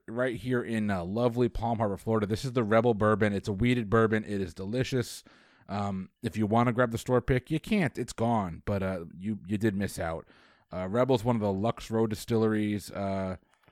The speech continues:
one of the bourbons that they make. It's actually really, really good. I will be buying a regular bottle of this. But speaking of regulars, let's go over to Steven. Steven, my friend, how you doing? What you drinking?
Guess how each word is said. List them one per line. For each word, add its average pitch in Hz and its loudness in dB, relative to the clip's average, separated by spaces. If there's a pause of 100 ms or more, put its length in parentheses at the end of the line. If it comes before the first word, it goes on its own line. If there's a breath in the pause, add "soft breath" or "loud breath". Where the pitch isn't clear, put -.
(140)
one 151 2
of 127 6
the 110 4
bourbons 95 0
that 90 -6
they 90 -4
make. 90 -6
It's - -10 (140)
actually 110 -6
really, 92 -4
really 90 -4
good. 139 2
I 98 -2
will 98 2
be 95 -2
buying 95 -2
a 87 -6
regular 101 -2
bottle 85 -6
of 78 -10
this. 78 -10 (640)
But 95 -6
speaking 170 -4 (100)
of 123 2 (240)
regulars, 90 0
let's 117 -4
go 135 2
over 127 0
to 117 -4
Steven. 131 -2
Steven, 143 -2
my 139 -2
friend, 131 -2
how 123 0
you 127 2
doing? 123 0
What 87 -8
you 85 -16
drinking? 92 -6